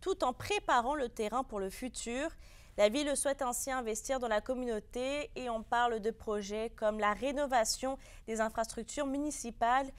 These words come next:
le soutien à la diversification économique, l'amélioration de la qualité de vie des citoyens ainsi que la valorisation du patrimoine.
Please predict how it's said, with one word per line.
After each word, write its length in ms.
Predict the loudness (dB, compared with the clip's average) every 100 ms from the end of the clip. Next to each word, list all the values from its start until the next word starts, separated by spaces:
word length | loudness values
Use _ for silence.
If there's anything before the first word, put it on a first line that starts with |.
| -16 -4
le 160 | 2 2
soutien 600 | 4 0 0 -2 -4 0
à 60 | 4
la 140 | 4
diversification 960 | 4 0 0 -2 -6 0 2 2 0 -2 -2
économique, 720 | -2 0 0 -2 -4 -6 -12 -16 0
l'amélioration 680 | 2 4 4 4 4 4 -2
de 80 | 0
la 120 | 0
qualité 360 | 2 -2 -4 -6
de 80 | -4
vie 120 | -4
des 100 | -4
citoyens 600 | -4 -2 0 0 -2 -6 -10 -14 -6
ainsi 280 | -4 -4 -2
que 100 | 0
la 120 | 2
valorisation 640 | 2 2 0 -2 -2 -2 -4
du 100 | -2
patrimoine. 640 | -2 -2 -8 -8 -8 -10